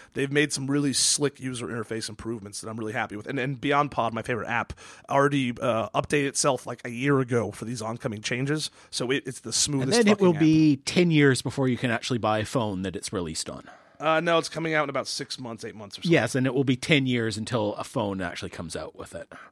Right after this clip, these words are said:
Speaker 1: Mm, maybe.
Speaker 2: And
Speaker 1: It
Speaker 2: twelve years until a phone might actually possibly be updated to run it.
Speaker 1: It's gonna be called Nutella, is based on the hints, is what everybody's saying.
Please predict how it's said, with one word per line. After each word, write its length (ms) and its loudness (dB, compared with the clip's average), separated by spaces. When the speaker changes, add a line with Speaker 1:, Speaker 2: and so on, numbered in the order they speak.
Speaker 1:
Mm, 160 -8
maybe. 220 0
Speaker 2:
And 200 -2
Speaker 1:
It 140 0
Speaker 2:
twelve 340 4
years 300 0
until 240 0
a 60 0
phone 260 -2
might 240 0
actually 360 -2
possibly 520 -4
be 200 -6
updated 560 -10
to 200 -12
run 180 -14
it. 80 -18
Speaker 1:
It's 100 -4
gonna 140 -2
be 80 -2
called 260 2
Nutella, 460 -2
is 100 -10
based 240 -8
on 80 -12
the 60 -14
hints, 260 -8
is 60 -12
what 60 -8
everybody's 240 -10
saying. 360 -8